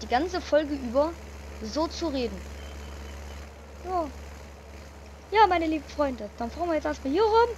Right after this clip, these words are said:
fahren dann gleich wieder zurück und mir das bisschen mitzunehmen, ja? Guten Tag, ich bin übrigens der Brigitte, ja? Äh,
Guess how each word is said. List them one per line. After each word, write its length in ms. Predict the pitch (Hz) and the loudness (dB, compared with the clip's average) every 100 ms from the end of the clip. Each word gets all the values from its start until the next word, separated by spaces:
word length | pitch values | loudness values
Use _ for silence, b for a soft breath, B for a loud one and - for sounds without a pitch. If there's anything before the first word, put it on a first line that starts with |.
| - - - - - - - - | -8 -12 -12 -12 -12 -12 -10 -2
fahren 120 | 294 | 0
dann 120 | 277 | 0
gleich 260 | 277 302 - | 2 0 0
wieder 260 | 277 262 | -4 -6
zurück 260 | - - 427 - - - - - | -4 0 0 0 -16 -18 -10 -2
und 100 | 262 | 2
mir 120 | 330 | 4
das 180 | 330 311 | 2 2
bisschen 360 | 330 - - | -2 -4 -4
mitzunehmen, 680 | 311 453 - 285 302 370 415 | -2 -2 0 2 4 2 2
ja? 240 | 311 285 392 - - - - - - - - | 0 2 0 -2 -12 -14 -14 -16 -16 -16 -8
Guten 160 | 294 285 | -2 6
Tag, 200 | 359 370 | 6 6
ich 100 | 330 | 2
bin 160 | 359 339 | 2 0
übrigens 320 | 349 330 311 | 4 2 2
der 80 | 302 | 0
Brigitte, 360 | 320 311 320 | 0 2 4
ja? 320 | 277 247 269 330 - - - - - - - - - - - - - | 4 4 2 0 -8 -16 -16 -16 -16 -16 -16 -14 -14 -14 -16 -12 -4
Äh, 300 | 269 277 | 0 0